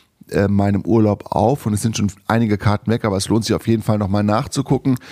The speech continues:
Bochum-Langendreer, der Bahnhof, eine großartige Kulturkneipe.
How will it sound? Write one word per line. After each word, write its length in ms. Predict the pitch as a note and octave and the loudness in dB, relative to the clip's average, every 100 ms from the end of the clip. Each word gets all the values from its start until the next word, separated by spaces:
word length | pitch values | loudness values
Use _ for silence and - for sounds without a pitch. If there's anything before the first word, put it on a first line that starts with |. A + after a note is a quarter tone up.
| - - - G2+ | -20 -20 -12 0
Bochum-Langendreer, 1040 | A#2 D#3+ F3 C#3+ B2 D3 E3 - G#2 F#2 | 4 4 0 0 0 0 -4 -2 0 2
der 160 | A2 | 2
Bahnhof, 560 | F#2+ A#2 C3+ A#2+ F#2 - | 2 2 2 0 -2 -2
eine 260 | A#2 A#2+ A2 | 2 2 0
großartige 1120 | A2 B2+ G3+ - - A#2 B2+ C3+ A2+ A#2 A2+ - _ - - - - - | 2 4 4 0 -2 0 0 0 2 2 2 -8 _ -20 -20 -20 -20 -2
Kulturkneipe. 1200 | C#3 B2+ - F#3+ F3+ - - A2 C3 - A2 | 0 0 2 2 2 -2 0 2 2 2 0